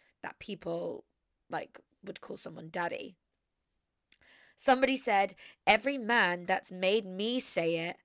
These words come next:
has had an absent father." So, oh,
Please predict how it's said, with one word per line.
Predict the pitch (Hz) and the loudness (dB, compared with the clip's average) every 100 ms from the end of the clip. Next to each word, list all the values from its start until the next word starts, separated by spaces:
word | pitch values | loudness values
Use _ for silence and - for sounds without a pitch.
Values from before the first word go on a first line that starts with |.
| _ _ - | _ _ -6
has | 185 - | -6 -2
had | 190 190 | 4 4
an | 190 - | 4 2
absent | 180 190 - 190 170 - | 0 0 -2 -8 -8 -14
father." | - 202 247 269 185 156 135 117 | 2 8 10 10 8 2 0 -4
So, | - - 180 170 170 170 175 175 - - - _ _ - | -6 4 6 8 6 6 4 2 -6 -20 -20 _ _ -8
oh, | 113 190 277 330 302 | -2 2 8 8 8